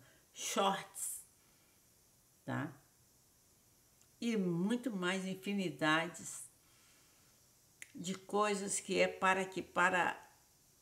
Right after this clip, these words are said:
a YouTube, entendeu?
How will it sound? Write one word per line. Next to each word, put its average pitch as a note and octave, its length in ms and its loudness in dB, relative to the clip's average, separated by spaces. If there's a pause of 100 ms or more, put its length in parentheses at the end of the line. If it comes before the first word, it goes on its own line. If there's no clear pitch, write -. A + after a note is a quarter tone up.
(120)
a G3+ 80 6
YouTube, A#3+ 720 0 (1080)
entendeu? D#3 520 -2